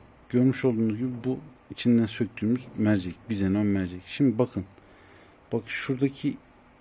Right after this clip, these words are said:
erimeyi görüyor musunuz? Bu plastik bir yapı. Plastiğe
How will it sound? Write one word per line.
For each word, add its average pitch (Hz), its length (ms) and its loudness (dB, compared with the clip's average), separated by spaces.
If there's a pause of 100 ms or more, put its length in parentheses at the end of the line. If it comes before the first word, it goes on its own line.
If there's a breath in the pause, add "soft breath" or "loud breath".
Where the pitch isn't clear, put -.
erimeyi 123 420 6
görüyor 139 300 2
musunuz? 101 400 -4 (400)
Bu 147 120 -4 (400)
plastik - 400 -2 (120)
bir 98 60 -2
yapı. 90 280 -4 (1600)
Plastiğe 117 720 2